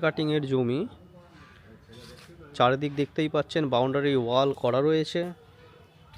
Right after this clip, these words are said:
কেউ যদি ইন্টারেস্টেড থাকেন বন্ধুরা,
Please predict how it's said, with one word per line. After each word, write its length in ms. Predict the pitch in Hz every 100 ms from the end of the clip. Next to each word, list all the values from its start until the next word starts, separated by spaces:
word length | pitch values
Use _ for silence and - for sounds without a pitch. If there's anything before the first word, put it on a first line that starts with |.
| - - - - _ _ -
কেউ 160 | 180 202 185
যদি 160 | 196 202 165
ইন্টারেস্টেড 440 | 165 175 - 180 - -
থাকেন 280 | 120 156 143
বন্ধুরা, 320 | 127 101 95